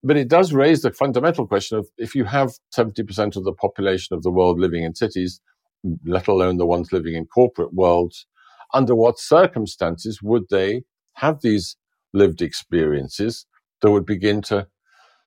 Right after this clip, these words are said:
get them to make different decisions and take different actions? And I've had this conversation. Some people say, "You're just talking about a few hippies or a few rich Whole Food customers or a few people who go on eco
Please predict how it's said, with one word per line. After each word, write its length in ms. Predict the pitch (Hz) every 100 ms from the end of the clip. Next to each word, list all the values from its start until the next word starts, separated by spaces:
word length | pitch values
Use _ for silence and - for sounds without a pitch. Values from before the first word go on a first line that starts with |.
| _
get 240 | - 120 -
them 140 | 107
to 160 | 95 95
make 240 | 101 101 92
different 280 | 117 98
decisions 540 | 92 - 147 101 80 78
and 120 | 82 - -
take 220 | 98 90
different 260 | 98 92 101
actions? 520 | 131 - - - - _ _
And 340 | - 92 87 92 _ _ _ -
I've 140 | 101
had 140 | 135
this 160 | 120 117
conversation. 540 | 117 110 104 110 -
Some 200 | 104 131
people 220 | 117 120 110
say, 240 | 101 95 -
"You're 160 | 117
just 200 | 117 143 -
talking 180 | 127 123
about 180 | 120
a 60 | 113
few 240 | - 160
hippies 440 | 131 131 127 120 107
or 80 | 101
a 60 |
few 220 | - 139
rich 280 | 120 117 -
Whole 240 | 107 113 107
Food 340 | - 117 104
customers 540 | - 101 - 104 104 90
or 180 | 90
a 40 | 90
few 220 | - 120
people 280 | 113 107 95
who 100 | 98
go 220 | 98 95
on 80 | 95
eco 400 | 98 95 90